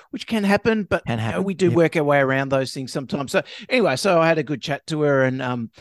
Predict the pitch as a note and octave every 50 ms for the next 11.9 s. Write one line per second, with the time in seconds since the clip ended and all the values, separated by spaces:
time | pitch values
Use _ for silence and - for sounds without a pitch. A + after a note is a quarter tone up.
0 | - - - _ _ - A#2+ B2 B2 B2+ B2+ B2 A#2+ - - - B2 A2 G2+ A2
1 | A2+ A2+ A2 A2 G#2+ A2 A2+ A#2 G2+ - - A2+ G#2+ G2 A2 G#2 - - G#2 A2
2 | - - G#2+ G2+ G#2 G#2 G2+ A2 A2 - - G#2+ F2+ A#2 A2 G#2+ G2+ G#2 G2+ G#2+
3 | A2 - A#2 G2 F#2 F#2+ G2 G#2 A2 A2 G#2 G2 G2+ - - - - G2 G#2+ -
4 | - - - - F2 F#2+ A#2+ B2+ A2+ F#2 G2 G2+ G#2+ - G2 G2 G2+ A#2 B2+ A#2+
5 | - - C3 C3 B2 A#2+ A2+ G#2+ A2+ A#2 A#2 A#2 A#2 A#2 A2 A2 G#2 G#2 G#2+ A2+
6 | A2 A2 A2 A2 G#2 - - - - - - _ - F#2+ F#2+ G#2+ A#2+ A2+ B2+ B2+
7 | B2+ B2+ A2 G#2+ B2 B2 B2+ C#3 C3 A2 - - C#3+ C#3 - C3 C3 C#3 C#3 C3
8 | B2 C3+ C3+ C3 C#3+ C3+ C#3+ C#3 C#3 C3+ - - B2+ B2 C3 C3+ C3 B2+ - -
9 | - C3+ C3 A#2+ D3+ C#3+ C3+ C3+ C3+ C3 C3+ B2+ A#2 C3+ C3 B2+ C3 B2+ C3 C3
10 | C3 C3 A2 B2 B2+ C3+ - - C3 B2+ C3 - C#3 - A#2 G2+ A#2 B2 B2 A2+
11 | G#2 A2 A#2 G#2 G#2+ A2 A2+ - - B2 A#2 A#2+ A2+ - - C#3 -